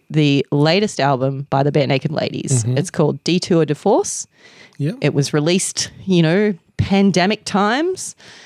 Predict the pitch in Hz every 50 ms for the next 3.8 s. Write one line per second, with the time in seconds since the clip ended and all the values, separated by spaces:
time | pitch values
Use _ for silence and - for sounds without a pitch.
0 | - - _ _ _ - 170 185 208 202 - - 233 269 - 349 330 330 - -
1 | 285 254 240 214 - - - 170 139 147 180 247 285 - 160 165 - 180 165 -
2 | 160 165 156 143 165 151 147 151 147 151 - - - 151 147 160 170 165 170 165
3 | - - 156 160 - - 175 - - - 165 147 143 143 139 143 151